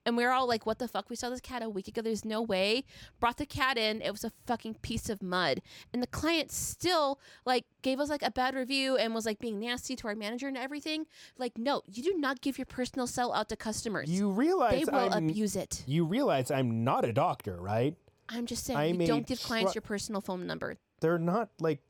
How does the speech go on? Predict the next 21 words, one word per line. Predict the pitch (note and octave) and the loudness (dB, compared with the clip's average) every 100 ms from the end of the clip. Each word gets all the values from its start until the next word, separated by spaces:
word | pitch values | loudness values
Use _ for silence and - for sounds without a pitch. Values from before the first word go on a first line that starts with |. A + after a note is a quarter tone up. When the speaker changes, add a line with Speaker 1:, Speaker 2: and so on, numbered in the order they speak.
| _ _ _ - | _ _ _ -20
Speaker 2:
clients. | - - F3+ F#3+ C#3 G2 F2+ F2+ - - - _ - | -18 -6 0 2 2 0 -6 -12 -12 -12 -16 _ -2
They're, | C#3+ C3+ C#3 C#3+ - _ _ - _ _ _ _ _ | 2 4 2 0 -8 _ _ -20 _ _ _ _ _
like, | C#3 C3 C3 _ _ _ _ | 0 2 0 _ _ _ _
managers | D3 C3 C#3+ E3 A3 E3 C#3 C3+ B2 B2 A#2 - - - _ - - _ C3+ | -4 0 2 4 4 2 4 4 4 2 0 -4 -14 -20 _ -20 -20 _ 0
that | C#3 C#3+ | 0 2
have | D3 D3+ C#3 C#3 - - B2 _ - - | 2 2 2 -2 -10 -16 -16 _ -20 -4
good | - G3 F3 | 2 4 2
jobs | C#3+ E3 F#3 C#3+ A2+ A#2 - | 2 2 4 4 2 -2 -8
that | C3+ | 0
they | C3 | 2
Speaker 1:
Your | |
job's | B2 A3+ A#3+ - | 4 2 2 -2
to | - | -2
be | |
applying | C4 - A3 A3 | -2 0 2 4
you | G3+ | 4
with | G3 | 2
a | F3+ | 0
work | F#3 - | -2 -4
phone | - F2 | -10 -8
number. | D2 - - | -8 -10 -12